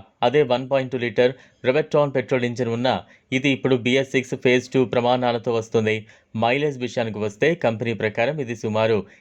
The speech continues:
ఇరవై నుంచి ఇరవై రెండు కిలోమీటర్ల మైలేజ్ అందిస్తుంది. ఇంకా ఏఎంటీ జీఈఆర్, ఇంకా ఏఎంటీ గేర్ బాక్స్‌తో మాన్యువల్ వేరియంట్లు కూడా ఉంటాయి.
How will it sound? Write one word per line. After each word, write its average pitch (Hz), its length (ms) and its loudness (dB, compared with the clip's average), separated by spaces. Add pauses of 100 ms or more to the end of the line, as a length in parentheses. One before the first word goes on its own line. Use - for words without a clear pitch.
(140)
ఇరవై 151 260 0
నుంచి 131 320 -2 (200)
ఇరవై 127 240 2
రెండు 123 160 -4
కిలోమీటర్ల 117 480 0
మైలేజ్ 117 360 0
అందిస్తుంది. 107 500 -2 (400)
ఇంకా 143 260 2 (220)
ఏఎంటీ 127 440 0 (760)
జీఈఆర్, 127 720 0 (1120)
ఇంకా 151 280 2 (220)
ఏఎంటీ 147 420 -2
గేర్ 123 280 0
బాక్స్‌తో 123 420 2 (720)
మాన్యువల్ 135 520 -2
వేరియంట్లు 117 420 -2
కూడా 113 220 0
ఉంటాయి. 104 300 -2